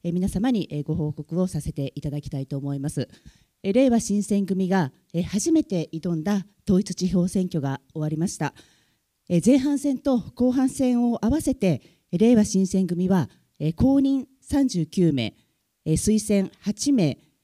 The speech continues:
えー、合わせて、えー、四十七名の議席獲得となりました。えー、擁立した、えー、全体の数から見ますと、約六割が当選という結果を出させていただくことができました。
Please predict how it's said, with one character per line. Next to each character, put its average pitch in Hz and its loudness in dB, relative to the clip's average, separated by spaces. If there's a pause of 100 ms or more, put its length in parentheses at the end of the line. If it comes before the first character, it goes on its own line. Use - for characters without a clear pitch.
(220)
え 160 -2
ー、 - -2
合 190 0
わ 254 4
せ 233 -2
て、 214 0 (160)
え 160 -2
ー、 156 2
四 311 4
十 220 0
七 214 2
名 240 2
の 254 0
議 160 -4
席 - -2
獲 - -4
得 240 0
と 160 0 (240)
な 156 0
り 156 2
ま 165 2
し - -6
た。 147 -4 (1080)
え 196 2
ー、 - -12
擁 254 2
立 285 0 (340)
し - -10
た、 277 0 (260)
え 220 0
ー、 - 2
全 233 0
体 240 -2
の 233 0
数 233 -2
か 202 -2
ら 180 0
見 165 0
ま 180 0
す - -6
と、 185 -2
約 226 2
六 165 2
割 262 0
が - -4 (1160)
当 175 2
選 170 0
と 147 -2 (540)
い 156 -4
う 151 0
結 - -4
果 190 -2
を 196 -4
出 175 -2
さ 170 -2
せ 156 -4
て 147 -4
い 143 -6
た 165 -8
だ 165 -4
く 170 -8
こ 175 -8
と 185 -6
が 170 0
で 165 -2
き 196 -8
ま 214 0
し - -4
た。 185 -4